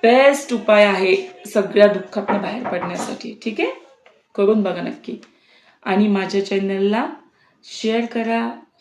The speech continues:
लाईक करा, सबस्क्राईब करा. भेटूयात अशाच नवनवीन टॉपिक सोबत.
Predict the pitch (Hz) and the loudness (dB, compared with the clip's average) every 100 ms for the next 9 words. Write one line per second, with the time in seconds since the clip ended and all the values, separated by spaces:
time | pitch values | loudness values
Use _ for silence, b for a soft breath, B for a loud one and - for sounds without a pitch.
0 | - 190 190 - 135 190 196 240 _ - | -8 -8 -8 -10 -10 -8 -8 -10 _ -16
1 | - - - 220 220 - 214 214 - B | -16 -16 -8 -6 -4 -6 -6 -6 -8 B
2 | B B _ 214 208 240 240 - 214 262 | B B _ 0 2 2 -2 -2 -4 0
3 | 247 - 220 202 196 190 190 262 - - | -2 -2 -4 -2 -4 -8 -10 -12 -14 -18
4 | _ _ - 208 - | _ _ -18 -16 -16